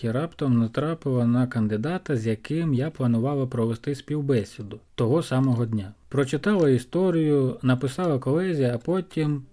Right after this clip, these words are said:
до розмови долучилися інші люди, які вже мали досвід комунікації з цим кандидатом.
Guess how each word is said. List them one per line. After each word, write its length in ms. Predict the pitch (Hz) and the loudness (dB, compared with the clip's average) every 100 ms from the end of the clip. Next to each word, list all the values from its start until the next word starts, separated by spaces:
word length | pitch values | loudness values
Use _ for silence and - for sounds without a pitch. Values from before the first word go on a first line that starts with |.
| - | -4
до 420 | 117 143 143 127 | 2 4 4 2
розмови 540 | 120 113 143 170 165 | 2 2 2 2 2
долучилися 720 | 131 117 117 - 151 147 135 131 | 2 2 0 0 0 0 0 0
інші 360 | 139 131 143 | 0 -2 -2
люди, 300 | 143 131 107 | 2 2 4
які 340 | 104 101 - 165 | 0 0 -2 0
вже 180 | 131 | 4
мали 380 | 117 123 143 127 | 4 4 4 2
досвід 400 | 113 143 143 143 | 2 -2 -2 -6
комунікації 840 | 131 117 110 107 135 139 135 127 | 0 2 2 0 -2 -2 0 2
з 140 | 117 - | 0 -2
цим 200 | 135 131 | -2 0
кандидатом. 680 | 127 123 139 110 92 - | 2 2 2 0 -2 -14